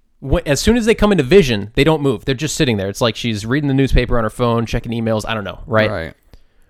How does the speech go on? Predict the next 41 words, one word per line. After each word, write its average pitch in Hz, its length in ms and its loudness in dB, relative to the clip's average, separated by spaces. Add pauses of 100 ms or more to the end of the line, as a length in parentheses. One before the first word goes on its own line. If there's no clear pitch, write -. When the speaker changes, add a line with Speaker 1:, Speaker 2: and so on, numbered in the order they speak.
(220)
Speaker 1:
Right 135 640 6
when 185 280 4
we 175 160 4
get 170 180 4
into 170 160 0
the 151 100 0
point 160 260 4
where 143 100 2
we 135 140 2
could - 180 -8
kill 143 220 -2
her, 226 160 -4 (760)
she - 180 2
just 175 180 -2 (200)
pulls 160 300 8
out. 131 200 0 (320)
Speaker 2:
<laughs> - 80 0 (640)
Speaker 1:
She, 233 160 -2
I'm, 185 240 0 (180)
dude, 180 160 6
I'm 165 220 4
not, 175 120 2
I'm 165 160 4
not 170 200 2
kidding 147 260 2
you. 101 240 -10
She - 160 -2
just 185 240 -4
pulls 175 300 4
out 170 320 2
right 151 400 4
in 233 80 -4
front 170 240 4
of 156 60 2
the 131 40 0
dude. 107 380 -2 (240)
He - 320 6
and 190 100 2
I 175 140 2
both 160 440 2
react 139 580 -2